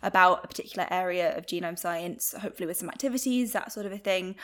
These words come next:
And likewise, uh, school groups coming to campus, having a tour of some of the lab spaces and doing ac-, some activities, um, whilst they're there. Um, we would also cater for teachers, so we do a bit of professional development,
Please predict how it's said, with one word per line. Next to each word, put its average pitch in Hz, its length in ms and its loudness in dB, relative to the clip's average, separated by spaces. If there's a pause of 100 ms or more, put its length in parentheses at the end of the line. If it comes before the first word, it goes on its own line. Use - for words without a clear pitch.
(220)
And 208 100 -2
likewise, 180 760 2
uh, 185 160 0
school 208 300 0
groups - 240 -6
coming 175 240 -8
to - 120 -12
campus, 185 600 -4
having 190 280 -4
a 190 40 -8
tour 180 280 -4
of 180 80 -6
some 175 140 -8
of - 60 -12
the - 80 -8
lab 220 180 2
spaces 202 600 -4 (320)
and 202 160 -2
doing 165 180 -2
ac-, 170 160 -10
some 175 160 -8
activities, 175 840 -8
um, - 440 -6 (520)
whilst 180 300 -2
they're 170 140 -6
there. 190 320 0 (360)
Um, 175 480 0
we 214 140 2
would 190 160 2
also 208 260 0
cater 190 300 -8
for 180 180 -4
teachers, 269 580 -4
so 202 280 -2
we 185 80 0
do 180 140 -2
a 170 40 -6
bit - 160 -4
of 170 160 -8
professional 180 460 -8
development, 190 540 -2